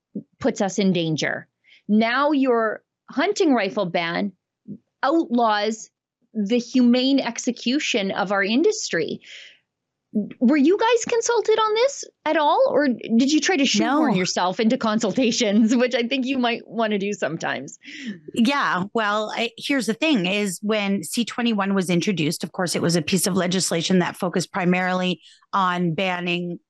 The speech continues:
Speaker 2: handguns, or at least the, uh, sale of handguns, and of course, banned toy guns like, uh, airsoft. And there was a variety of other small, uh, measures within the bill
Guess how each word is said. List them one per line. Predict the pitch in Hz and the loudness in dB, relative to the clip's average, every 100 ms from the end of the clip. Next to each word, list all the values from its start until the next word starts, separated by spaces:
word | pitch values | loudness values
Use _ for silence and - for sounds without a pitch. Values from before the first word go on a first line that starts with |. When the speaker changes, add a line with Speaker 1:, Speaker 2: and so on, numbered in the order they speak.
| - | -14
Speaker 2:
handguns, | 143 220 240 262 285 311 311 - | -6 -2 0 0 2 2 0 -8
or | 151 170 | -4 -4
at | 151 | -2
least | 190 185 - | -4 -4 -6
the, | 170 165 156 - 147 - | -4 -2 -4 -10 -14 -6
uh, | 185 147 | -6 -6
sale | - 226 240 247 | -6 -2 0 0
of | 185 | -2
handguns, | 165 143 123 120 202 262 - - - _ _ | -4 -6 -6 -4 -2 -2 -6 -20 -20 _ _
and | - 240 | -6 -4
of | 226 | -4
course, | - 214 185 | -4 -4 -4
banned | 196 180 180 - | -4 -4 -6 -6
toy | 208 226 | -4 -2
guns | 156 101 - - - - | -4 -8 -12 -20 -14 -6
like, | 180 165 - | -4 -4 -4
uh, | 147 135 - | -6 -6 -6
airsoft. | 214 180 - - - - - - - | -4 -4 -6 -6 -12 -20 -20 -20 -8
And | 220 226 | 0 2
there | 214 | 4
was | 208 | 4
a | 196 | 2
variety | 180 190 175 175 | 2 0 2 2
of | 165 156 | 2 0
other | 156 151 | 0 0
small, | 147 - 151 151 143 151 - | 0 2 4 4 2 0 -2
uh, | 170 | 0
measures | 160 175 175 180 156 185 | 2 2 2 0 -2 -2
within | 165 - 156 | -4 0 2
the | 156 | 2
bill | 151 123 165 175 | 2 0 -2 -4